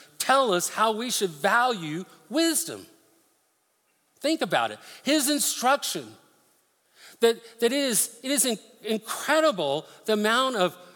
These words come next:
of things that God says about his, about us getting his wisdom, about pursuing him, about pursuing his word.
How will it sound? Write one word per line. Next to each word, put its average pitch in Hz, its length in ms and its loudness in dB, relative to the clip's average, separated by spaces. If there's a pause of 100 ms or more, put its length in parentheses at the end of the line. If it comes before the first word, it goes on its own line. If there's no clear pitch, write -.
(840)
of 180 100 2
things 269 460 0
that 156 160 -2
God 233 340 2 (280)
says 226 460 2
about 180 380 0 (180)
his, 240 380 -4 (400)
about 165 440 0
us 220 280 2
getting 196 280 -2
his 202 360 -2
wisdom, 139 440 -6 (480)
about 202 260 2
pursuing 226 800 0
him, 110 300 -14 (560)
about 208 240 2
pursuing 269 580 2
his 175 220 0
word. 127 440 -8